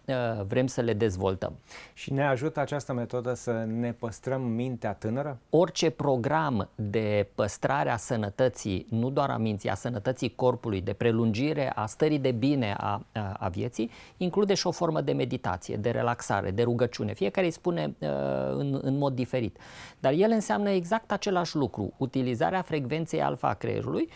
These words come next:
Speaker 1: care înseamnă pregătirea creierului pentru însămânțare. Este ca și cum ai pregăti un hectar de teren pe care l-ai pregătit perfect și pe care orice pui,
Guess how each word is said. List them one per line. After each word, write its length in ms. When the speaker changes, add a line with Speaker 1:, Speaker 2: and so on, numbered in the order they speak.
Speaker 1:
care 220
înseamnă 520
pregătirea 760
creierului 680
pentru 380
însămânțare. 840
Este 240
ca 140
și 100
cum 100
ai 140
pregăti 640
un 240
hectar 480
de 120
teren 360
pe 80
care 180
l-ai 140
pregătit 400
perfect 520
și 140
pe 100
care 340
orice 480
pui, 460